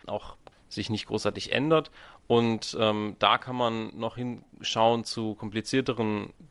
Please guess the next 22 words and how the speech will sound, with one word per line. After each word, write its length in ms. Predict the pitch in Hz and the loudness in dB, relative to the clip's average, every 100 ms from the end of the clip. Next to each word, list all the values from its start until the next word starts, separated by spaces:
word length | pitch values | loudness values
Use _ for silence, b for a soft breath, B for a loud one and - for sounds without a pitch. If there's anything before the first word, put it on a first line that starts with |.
| - | -4
Geometrien 560 | 113 107 107 - 131 127 | 0 0 0 0 2 2
und 60 | |
Strukturen, 640 | - 113 - - 123 123 120 B B - - | 0 -4 -4 2 4 4 2 B B -18 0
die 220 | 117 117 | 2 4
zum 200 | - 120 | 2 2
Beispiel 460 | 104 104 - 117 95 | 4 2 0 0 2
auch 240 | 101 107 | 0 0
unter 460 | 110 101 104 98 95 b b b - | -4 0 2 2 0 b b b -6
einer, 400 | 101 98 98 95 | -2 2 2 0
äh, 80 | 98 | -4
nicht 280 | - 113 - | -2 -2 0
statischen 600 | - - 101 104 104 107 | 0 4 4 4 -4 -8
Beleuchtungssituation, 1040 | 101 98 98 - 107 - 98 98 - 104 104 | -2 0 0 -2 -8 -8 -6 -6 -6 -8 -8
also 120 | 95 | -8
zum 200 | - 101 | -10 -8
Beispiel 200 | 95 101 | -8 -8
für 140 | - | -6
gepulstes 680 | 101 92 110 110 - 101 - | -4 0 2 2 -2 -8 -4
Licht, 420 | 98 - - - | -4 -4 -6 -6
äh, 180 | 98 92 | -2 -2
funktionieren 640 | - 104 - 101 92 95 92 | -2 -8 -4 -2 0 -2 -2
würde. 280 | 98 101 | -4 -4